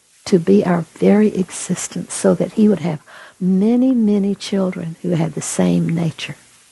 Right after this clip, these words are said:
And that's what Jesus wanted to give his Father. He wanted to give his Father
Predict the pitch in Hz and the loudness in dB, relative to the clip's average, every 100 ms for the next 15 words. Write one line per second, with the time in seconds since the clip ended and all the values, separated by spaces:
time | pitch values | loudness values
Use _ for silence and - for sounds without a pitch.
0 | _ _ _ - 170 180 175 - 170 - | _ _ _ -2 4 4 4 -2 -4 2
1 | 175 165 160 175 160 160 165 156 156 - | 2 2 -2 0 0 -2 -4 -6 -6 -8
2 | - 160 - - - - - - - 190 | -6 -6 -8 -18 -20 -20 -20 -20 -2 0
3 | 180 180 170 - 160 196 196 202 - - | 2 2 -2 -4 0 0 2 0 -2 -6
4 | 170 165 | -4 -4